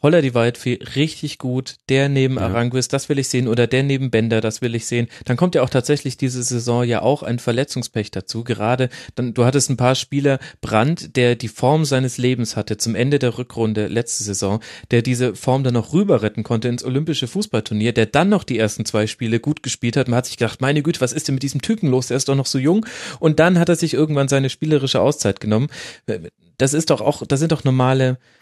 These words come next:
Speaker 1: normale Mechanismen. Ich frag mich halt ehrlich gesagt so, was, was ist der Plan B? Und, ähm, so, so richtig es ist, in einem Wettbewerb anzutreten und zu sagen, ich möchte den gewinnen. Und ich meine, ich als Bayern-Fan, du wärst ein mega guter Bayern-Fan, Kevin. Äh,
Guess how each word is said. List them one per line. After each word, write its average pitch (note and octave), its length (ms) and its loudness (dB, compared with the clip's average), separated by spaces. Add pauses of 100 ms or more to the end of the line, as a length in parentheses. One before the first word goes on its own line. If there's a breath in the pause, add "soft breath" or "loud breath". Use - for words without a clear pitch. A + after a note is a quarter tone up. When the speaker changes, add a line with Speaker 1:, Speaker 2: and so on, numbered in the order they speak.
(720 soft breath)
Speaker 1:
normale C3 520 4
Mechanismen. C3+ 560 0
Ich A#2+ 100 -8
frag E3+ 220 2
mich E3+ 160 2
halt C#3 100 2
ehrlich E3+ 320 0
gesagt C3+ 380 -2
so, C#3+ 220 2 (420 loud breath)
was, - 340 -2 (500)
was C#3 220 2
ist E3+ 200 -2
der C#3 120 4
Plan B2+ 420 0
B? C3+ 340 2 (200)
Und, B2+ 260 4
ähm, B2 140 2 (220)
so, A#2 220 -2
so - 320 -2
richtig D#3 400 0
es C#3+ 120 -2
ist, - 180 -4
in C3+ 120 0
einem A#2+ 160 2
Wettbewerb C#3 480 0
anzutreten C#3 520 -2
und A#2 100 -2
zu C3 60 -4
sagen, B2 280 2
ich B2 100 -6
möchte C3 300 -2
den A#2 260 2
gewinnen. C3+ 480 2 (840)
Und B2 60 4
ich G#2+ 80 -4
meine, A2+ 160 4
ich C#3 220 -4
als A2+ 120 -2
Bayern-Fan, A#2 600 2 (100)
du - 220 -10
wärst A#2 220 2
ein A2 100 4
mega A2+ 260 4
guter F#2+ 260 0
Bayern-Fan, E2 400 -8
Kevin. D#2 260 -12
Äh, F#2 180 -8